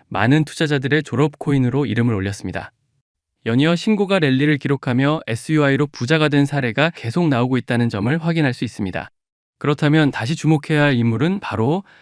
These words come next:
막내 베런 트럼프입니다. 이 인물에 특히 시선을 두셔야 하는데요.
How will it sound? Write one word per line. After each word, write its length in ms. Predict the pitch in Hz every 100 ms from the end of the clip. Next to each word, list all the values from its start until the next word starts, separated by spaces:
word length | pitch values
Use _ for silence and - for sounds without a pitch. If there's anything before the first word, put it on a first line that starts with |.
| _
막내 420 | - 113 123 127
베런 320 | 120 113 123 120
트럼프입니다. 600 | 151 131 104 87 - - _ _ _ _ _ -
이 160 | 175
인물에 280 | 175 170 170 170
특히 220 | - 196
시선을 380 | - 214 240 175
두셔야 320 | 127 135 117
하는데요. 500 | 113 95 98 135